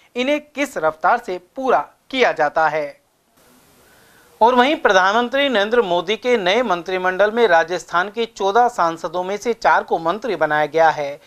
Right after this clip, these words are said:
इनमें शामिल अलवर सांसद भूपेंद्र यादव जहां दूसरी बार मंत्री बने हैं, वहीं बीजेपी नेतृत्व ने उन्हें ओडिशा का ऑब्जर्वर नियुक्त किया है। वे राजनाथ सिंह के साथ ओडिशा में नए मुख्यमंत्री के चयन की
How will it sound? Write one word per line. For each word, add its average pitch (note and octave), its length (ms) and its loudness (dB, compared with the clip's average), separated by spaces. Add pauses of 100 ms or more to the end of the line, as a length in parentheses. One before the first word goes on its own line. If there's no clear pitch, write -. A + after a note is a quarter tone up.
(200)
इनमें A#3+ 240 0
शामिल A#3+ 460 -2
अलवर F3 260 2
सांसद F3 420 -2
भूपेंद्र D#3+ 380 -6
यादव D#3+ 380 2
जहां D#3+ 320 0
दूसरी G#3 280 -6
बार A#3 420 2
मंत्री F#3+ 360 -4
बने D3 260 -2
हैं, C3+ 260 -18 (320)
वहीं A3+ 180 0
बीजेपी G3 440 -2
नेतृत्व F#3+ 480 -4
ने A#3 140 -2
उन्हें F#3+ 180 -2 (100)
ओडिशा D#3+ 380 2
का G3+ 140 2
ऑब्जर्वर E3 640 0
नियुक्त E3+ 260 -4 (100)
किया D3+ 220 2
है। C3+ 280 -4 (280)
वे G3 100 4
राजनाथ E3 400 4
सिंह A#3 200 -8
के G#3+ 120 -2
साथ F#3+ 200 2 (120)
ओडिशा D#3+ 380 -2
में A3+ 160 -6
नए E3+ 140 -4
मुख्यमंत्री D#3+ 600 -6
के G3 160 -4
चयन E3+ 300 -2
की A3 260 -6